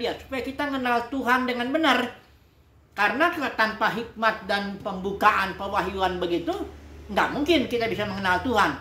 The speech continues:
Ya, Tuhan itu adalah roh, sementara kita di sini dengan akal kita sudah nggak bisa. Nggak bisa. Kita harus diberikan roh hikmat dan wahyu, barulah kita mengenal Dia. Ini teguran ini. Cuma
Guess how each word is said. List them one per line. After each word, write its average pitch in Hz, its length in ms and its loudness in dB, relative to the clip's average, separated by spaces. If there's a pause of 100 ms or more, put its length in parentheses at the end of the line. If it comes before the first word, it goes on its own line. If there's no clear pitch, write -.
(160)
Ya, 156 240 -6
Tuhan 202 320 -4
itu 247 480 -4 (540)
adalah 170 400 0
roh, - 220 6 (420)
sementara 247 400 0
kita 311 240 0
di 262 80 -2
sini 311 240 0
dengan 226 240 0
akal 220 320 4
kita 247 240 0
sudah 320 240 -4
nggak 160 160 0
bisa. 247 320 -4 (1120)
Nggak 160 160 0
bisa. 220 220 4 (180)
Kita 220 240 2
harus 220 240 4
diberikan 185 720 2 (800)
roh - 320 6
hikmat 185 640 -4
dan 143 160 -2
wahyu, 147 640 0
barulah 165 560 0
kita 147 240 -6
mengenal 127 480 -8
Dia. 120 240 -6
Ini 311 240 0
teguran 277 480 4
ini. 127 320 -8 (800)
Cuma 339 320 0